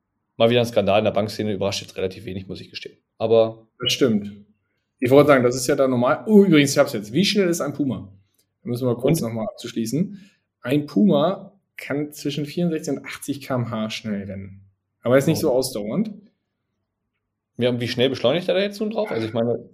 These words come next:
Speaker 1: von null auf hundert ist dann schon schwer zu vergleichen mit dem Porsche.
Speaker 2: Ähm,
Speaker 1: Aber
Speaker 2: genau, ich wollte sagen, müssen wir jetzt die Porsche-Zahlen von null auf achtzig, äh, hinkriegen.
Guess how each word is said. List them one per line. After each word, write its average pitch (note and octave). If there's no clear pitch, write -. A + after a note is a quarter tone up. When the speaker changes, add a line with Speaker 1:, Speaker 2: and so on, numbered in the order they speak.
Speaker 1:
von C3+
null F3
auf E3+
hundert G3
ist -
dann E3
schon D#3+
schwer E3
zu -
vergleichen D#3
mit -
dem F3
Porsche. A#3
Speaker 2:
Ähm, A#2
Speaker 1:
Aber C3+
Speaker 2:
genau, C#3+
ich A2+
wollte C3
sagen, C3+
müssen D3
wir D3
jetzt C#3
die C3
Porsche-Zahlen D#3+
von C#3+
null D#3
auf C#3
achtzig, F#3
äh, E3+
hinkriegen. E3+